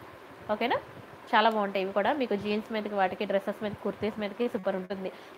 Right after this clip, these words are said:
బ్లాక్, ఆ, బ్లాక్ డ్రెస్సెస్ కానీ, ఎవరికైనా యాష్ కలర్ డ్రెస్సెస్ కానీ ఉంటే వాటి మీదకి చాలా బాగా సూట్ అవుతాయండి ఇయర్ రింగ్స్, సూపర్ ఉంటాయి. స్క్రీన్ షాట్ తీసుకోండి ఎవరికైనా కావాలంటే. And మీకు ఒక ఫుల్ వైట్ స్టోన్ ఇయర్ రింగ్ చూపిస్తాను. ఇయర్ రింగ్కి అయితే మీకు ఎక్స్ట్రా ఏం పడదు.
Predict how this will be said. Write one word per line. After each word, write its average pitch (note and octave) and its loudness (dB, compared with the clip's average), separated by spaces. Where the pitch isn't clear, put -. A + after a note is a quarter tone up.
బ్లాక్, G#3 6
ఆ, G3 10
బ్లాక్ G3+ 8
డ్రెస్సెస్ A#3 0
కానీ, G#3+ 2
ఎవరికైనా G#3+ 4
యాష్ G3+ 6
కలర్ A3 4
డ్రెస్సెస్ G#3 0
కానీ G3+ 4
ఉంటే G3+ 4
వాటి G#3+ 8
మీదకి G#3+ 2
చాలా G#3 6
బాగా A#3 4
సూట్ G#3 -2
అవుతాయండి F#3 4
ఇయర్ F#3 4
రింగ్స్, G3+ -2
సూపర్ G3 0
ఉంటాయి. F#3+ 0
స్క్రీన్ A3 -2
షాట్ A3 -2
తీసుకోండి G3 -4
ఎవరికైనా G3 -6
కావాలంటే. F#3+ 2
And B3+ 6
మీకు B3+ 6
ఒక B3+ 6
ఫుల్ B3+ 4
వైట్ B3+ 12
స్టోన్ C4 6
ఇయర్ A3 8
రింగ్ B3 4
చూపిస్తాను. G#3+ 4
ఇయర్ B3 10
రింగ్కి B3+ 8
అయితే A3+ 6
మీకు F#4 2
ఎక్స్ట్రా A#3+ 4
ఏం A3 2
పడదు. A3 6